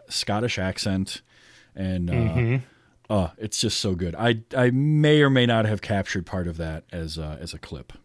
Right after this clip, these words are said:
Speaker 1: Um,
Speaker 2: Nice.
Speaker 1: 'cause, you know, your French toe stabbers are, are fine for some, but they're a bit puny.
Speaker 2: <laughs> Yeah.
Speaker 1: Uh, but yeah, it's a, it's a fun little flashback because it gives us a
Speaker 2: Mm-hmm.
Speaker 1: good background on Kira,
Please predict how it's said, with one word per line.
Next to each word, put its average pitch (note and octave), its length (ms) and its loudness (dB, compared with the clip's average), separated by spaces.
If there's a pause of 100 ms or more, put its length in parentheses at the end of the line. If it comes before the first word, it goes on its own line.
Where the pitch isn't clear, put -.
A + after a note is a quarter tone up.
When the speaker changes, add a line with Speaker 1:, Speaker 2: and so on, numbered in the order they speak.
(300)
Speaker 1:
Um, D2+ 420 -8 (140)
Speaker 2:
Nice. A2 640 -6 (840)
Speaker 1:
'cause, E3+ 160 -4
you B2 60 0
know, G2+ 100 0
your G2 140 0
French - 360 -2
toe C#3 180 -2
stabbers D#2 440 -10
are, D2+ 200 -14
are F2+ 120 -14
fine A#2 260 -10
for - 140 -14
some, F#2 320 -4
but D#2 120 -12
they're D#2 220 -8
a - 920 -20
bit F#2 100 -8 (160)
puny. - 440 -6
Speaker 2:
<laughs> - 1080 -4 (120)
Yeah. A3+ 360 4 (2750)
Speaker 1:
Uh, G2+ 260 -4 (140)
but G#3 140 4
yeah, A3 200 6
it's G#3 260 2
a, G3+ 180 2 (180)
it's F3 160 -2
a A3 40 4
fun G3 220 6
little E3 160 6
flashback C3 540 2
because A2+ 260 0
it A2+ 60 0
gives C3 300 0
us B2+ 280 4
a C3 100 4
Speaker 2:
Mm-hmm. A2 220 2
Speaker 1:
good B2+ 220 4
background B2 460 2
on G#2 140 -2
Kira, A#2+ 460 0